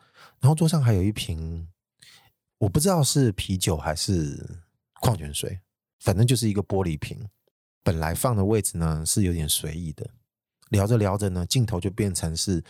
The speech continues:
以男女主角一个人在左边，一个在右边的对称的构图状态。然后呢，正对当然就是一个火车的窗景。桌上呢，本来就是有白布嘛，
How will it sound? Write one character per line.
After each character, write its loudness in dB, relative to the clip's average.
以 0
男 2
女 6
主 -2
角 0
一 -2
个 0
人 0
在 0
左 -2
边， -2
一 -4
个 -4
在 0
右 0
边 -4
的 -4
对 2
称 -4
的 -6
构 -2
图 -6
状 -6
态。 -8
然 0
后 2
呢， 0
正 2
对 0
当 -2
然 -4
就 -8
是 0
一 -4
个 -4
火 -2
车 0
的 -2
窗 -2
景。 -10
桌 6
上 2
呢， 4
本 -2
来 0
就 0
是 0
有 2
白 -4
布 0
嘛， -4